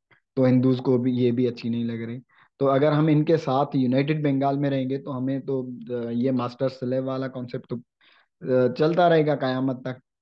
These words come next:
तो इन्होंने ये एक decision किया कि अब हमें एक अलग से पा-, political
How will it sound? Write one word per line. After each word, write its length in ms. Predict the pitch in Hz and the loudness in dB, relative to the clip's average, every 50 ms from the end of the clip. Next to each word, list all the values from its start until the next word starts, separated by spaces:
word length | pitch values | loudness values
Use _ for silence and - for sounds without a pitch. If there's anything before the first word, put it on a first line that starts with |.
| _ _ | _ _
तो 160 | - 180 190 175 | 0 2 2 4
इन्होंने 300 | 160 156 156 151 156 151 | 4 6 6 6 6 6
ये 280 | 143 139 139 139 135 | 4 4 4 4 2
एक 120 | 127 120 117 | 0 -2 -4
decision 440 | 127 123 - 123 120 123 123 120 | -6 -6 -6 -8 -6 -6 -6 -4
किया 220 | 117 123 123 127 127 | -4 -4 -4 -4 -4
कि 160 | - - 131 | -6 -8 -10
अब 320 | 123 - - 123 123 131 | -10 -6 -6 -4 -4 -2
हमें 260 | 120 120 117 117 117 117 | -2 -2 -2 -2 -2 -2
एक 480 | - 123 120 120 - - 135 151 156 - _ _ _ _ _ _ | -2 -2 -4 -4 -4 -6 -8 -8 -8 -10 _ _ _ _ _ _
अलग 240 | 135 147 165 175 165 | 0 0 2 0 0
से 160 | - - 151 | 0 -2 -2
पा-, 440 | 131 - - 120 127 123 131 127 120 | -2 0 0 -2 -2 -2 -4 -6 -4
political 680 | 127 123 127 135 135 143 123 135 127 123 127 131 135 | -2 -2 -2 -2 -4 -4 -6 -4 -4 -4 -4 -6 -8